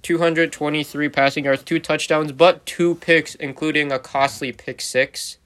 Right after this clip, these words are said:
to Adrian Phillips. So,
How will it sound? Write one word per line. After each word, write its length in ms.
to 80
Adrian 360
Phillips. 600
So, 640